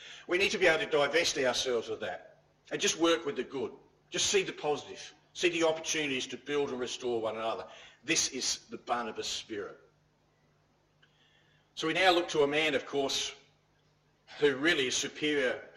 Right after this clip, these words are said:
from Barnabas in every single way. A man who has lifted us up, a man who has embraced us. And despite our past or maybe our present, brothers and sisters, that we're struggling with, despite the negative effect that we have on others sometimes for the things that we do or say,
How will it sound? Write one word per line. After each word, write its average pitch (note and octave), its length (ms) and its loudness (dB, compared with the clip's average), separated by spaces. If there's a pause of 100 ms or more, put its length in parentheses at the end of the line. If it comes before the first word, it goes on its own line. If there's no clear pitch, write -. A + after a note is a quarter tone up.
(120)
from A#2+ 140 -6
Barnabas C3 420 0
in A2 100 -8
every A#2+ 240 -8
single G#2 360 -8
way. F#2+ 240 -4 (460)
A A#2 60 -10
man C#3 240 0
who B2+ 80 -2
has A#2+ 120 -6
lifted C3 300 -4
us B2 240 0
up, G2+ 180 -4
a A2 60 -6
man B2+ 200 -4
who B2 80 -6
has A2+ 120 -8
embraced A2+ 540 -4
us. - 280 -8 (460)
And A#2+ 100 -6
despite D3 500 2
our B2+ 100 2
past C3+ 500 0
or A2+ 100 0
maybe E3 400 0
our D#3+ 60 -2
present, A#2+ 400 -2
brothers G#2 220 -4
and G2 80 -12
sisters, A2 260 -10
that A2 100 -8
we're A2+ 100 -2
struggling A2 480 -4
with, E2+ 180 -14 (580)
despite D#3+ 340 4
the C#3+ 80 -2
negative D3+ 380 2
effect D#3 320 0
that C3+ 120 -6
we C3+ 100 -4
have C#3+ 200 -4
on B2+ 100 0
others B2 320 -2
sometimes B2 460 -4
for A2 80 -12
the A2+ 80 -4
things E3+ 300 -4
that C#3 100 -10
we C#3+ 80 -8
do C3+ 240 0
or A2+ 140 0
say, G#2 500 -4